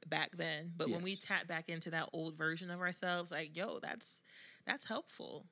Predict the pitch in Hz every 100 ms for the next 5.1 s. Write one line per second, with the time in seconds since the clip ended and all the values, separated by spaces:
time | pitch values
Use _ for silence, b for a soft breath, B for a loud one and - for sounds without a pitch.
0 | - 185 220 - 175 175 160 165 160 143
1 | 156 165 135 131 120 127 135 131 110 107
2 | 98 120 113 95 90 85 _ - 262 226
3 | 175 80 - 82 202 - 139 135 131 127
4 | 123 110 104 87 - 76 - - 247 277